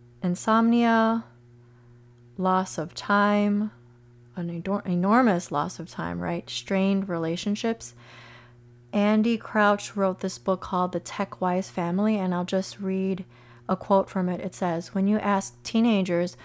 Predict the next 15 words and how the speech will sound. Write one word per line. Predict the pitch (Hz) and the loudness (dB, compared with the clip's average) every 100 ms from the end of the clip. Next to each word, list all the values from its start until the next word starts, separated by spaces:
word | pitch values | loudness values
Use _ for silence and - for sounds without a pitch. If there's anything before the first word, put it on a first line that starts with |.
| - - | -20 -2
'What's | 220 233 | 0 0
the | - 226 | 0 0
one | 202 214 233 | 4 4 4
thing | 240 226 | 2 2
you | 214 | 2
wish | 185 196 - | 2 -2 -2
you | 202 | -4
could | 202 180 | -4 -4
change | - 190 185 180 | -2 0 0 -2
in | 190 | -2
your | 185 180 | 0 0
relationship | 175 180 214 - 190 - 175 | 0 0 0 -2 -2 -4 -8
with | 185 175 | -8 -6
your | 165 | -8
parents?' | - 269 240 120 - | -6 -4 -2 -4 -10